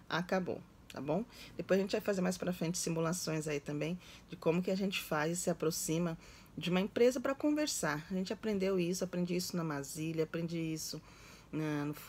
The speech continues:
Parceiros e Voluntários, aprendi isso no Fomenta e aprendi recentemente na semana passada na A G O. E são coisas boas que é bom a gente sempre tá compartilhando com vocês. Então é isso, tenha em mão sempre material preparado, porque você só vai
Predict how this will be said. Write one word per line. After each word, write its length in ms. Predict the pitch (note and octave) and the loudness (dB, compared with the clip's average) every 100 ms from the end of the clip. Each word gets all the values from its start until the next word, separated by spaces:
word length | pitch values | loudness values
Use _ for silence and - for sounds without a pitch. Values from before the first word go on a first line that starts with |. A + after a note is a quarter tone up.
| - - - | -18 -10 0
Parceiros 480 | D3+ - E3 D#3 D3+ | 2 2 -2 -2 -4
e 60 | |
Voluntários, 800 | D3 C#3 C3+ - D3+ D#3 D#3+ D#3 | -4 -4 -4 -2 2 2 2 -2
aprendi 300 | D#3 - E3 | -4 -2 -2
isso 160 | E3+ F3+ | -2 -4
no 80 | D#3+ | -8
Fomenta 760 | - D3 C#3 D#3 E3 E3 E3 E3 - - - | -6 -4 0 0 0 -2 -4 -8 -14 -18 -4
e 80 | F3+ | 0
aprendi 320 | F3+ F3 E3+ | 2 0 0
recentemente 640 | F3+ E3+ E3+ - D#3 D3+ | -2 -2 -4 -2 -4 -2
na 80 | D3+ | -4
semana 320 | - D#3 C#3+ | -4 -4 -4
passada 360 | D3 D3 - D3 | -6 -8 -4 -2
na 180 | D3+ C#3+ | -2 -2
A 60 | |
G 200 | C#3+ D3 | -2 0
O. 180 | C#3 C#3+ - - - - | 0 -2 -6 -18 -10 -2
E 40 | |
são 160 | F#3 F#3 | 0 2
coisas 360 | G#3 G3 G3 | 4 4 2
boas 320 | F3 D#3+ E3+ | 0 2 2
que 120 | F3 E3+ | 2 0
é 40 | |
bom 160 | D#3 D#3+ | 0 -2
a 60 | |
gente 220 | E3 D#3+ | 0 -2
sempre 320 | - D3+ D3 - | -2 -2 -4 -2
tá 200 | D3 D#3+ - - - | -2 -2 -10 -14 -2
compartilhando 800 | D#3+ F3 E3+ E3+ - D3 C#3+ | 0 2 2 2 0 -4 -4
com 160 | D3+ D3 | -6 -6
vocês. 480 | D3+ F3 - - - | -4 -4 -6 -8 -10
Então 240 | - F3+ G#3 | -2 0 2
é 80 | |
isso, 320 | G3 F#3+ - - - - - - - | 2 2 0 -6 -16 -18 -20 -8 4
tenha 180 | F3 A#3 | 6 6
em 80 | |
mão 240 | B3+ F#3 G3 | 6 6 4
sempre 340 | - F3+ F3+ | 2 0 0
material 400 | E3 E3 E3+ D3 | 0 0 2 2
preparado, 640 | - - - D3 C3+ D3 - - - - - - - - - - | 2 -2 2 2 2 -2 -6 -20 -20 -20 -20 -20 -20 -20 -16 -6
porque 180 | F3 | 0
você 180 | F#3 F#3 | 2 2
só 140 | F3+ F#3 | 4 6
vai 240 | E3+ | 6